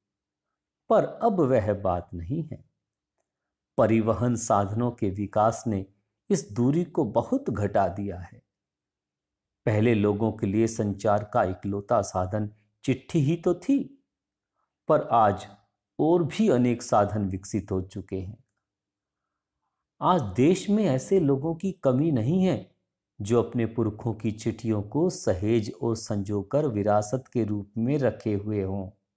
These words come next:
या फिर बड़े-बड़े लेखक, पत्रकार, उद्यमी, कवि, प्रशासक, सन्यासी या किसान, इनकी पत्र रचनाएं अपने आप में अनुसंधान का विषय हैं।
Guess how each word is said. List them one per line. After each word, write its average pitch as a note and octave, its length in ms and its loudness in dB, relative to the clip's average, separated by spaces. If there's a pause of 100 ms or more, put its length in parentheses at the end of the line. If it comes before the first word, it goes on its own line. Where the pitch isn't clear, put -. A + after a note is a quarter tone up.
(760)
या G#2 220 4
फिर C3+ 260 0
बड़े-बड़े G#2 720 2
लेखक, G2 800 -2 (420)
पत्रकार, G#2 920 0
उद्यमी, G#2 880 -2
कवि, G#2 640 -2
प्रशासक, G#2+ 720 0
सन्यासी G#2 880 -4
या G#2+ 80 0
किसान, A#2 600 0 (600)
इनकी G3 360 2
पत्र G3+ 380 0
रचनाएं C3 680 2 (220)
अपने F#3+ 460 0
आप C#3+ 360 2
में D3+ 360 0
अनुसंधान B2 840 0
का G#3+ 180 0
विषय C#3+ 320 0
हैं। G2+ 280 -4